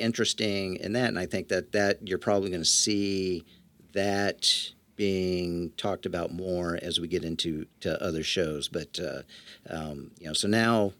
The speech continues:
the superhumans are no longer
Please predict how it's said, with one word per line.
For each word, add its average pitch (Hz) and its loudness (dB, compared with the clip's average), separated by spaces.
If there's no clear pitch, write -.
the 92 0
superhumans 95 -2
are 90 -2
no 92 -4
longer 95 2